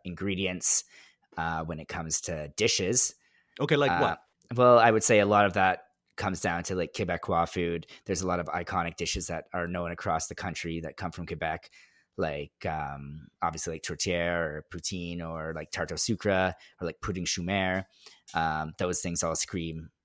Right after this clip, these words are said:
Speaker 1: Canadian food to me, but it's very regional.
Speaker 2: Sure.
Speaker 1: Uh,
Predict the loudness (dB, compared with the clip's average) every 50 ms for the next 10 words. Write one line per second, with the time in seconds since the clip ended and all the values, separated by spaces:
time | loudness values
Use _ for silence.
0 | _ -6 -4 -2 0 0 0 0 -2 0 6 6 6 6 4 0 -2 -2 -2 -2
1 | -2 -2 -2 -2 0 2 2 2 0 -2 -4 -2 -2 -2 -2 -2 -4 -4 -2 -2
2 | -4 -4 -6 -12 _ _ _ _ -20 -20 -20 -12 -6 -2 0 0 2 2 4 4
3 | 4 4 4 4 2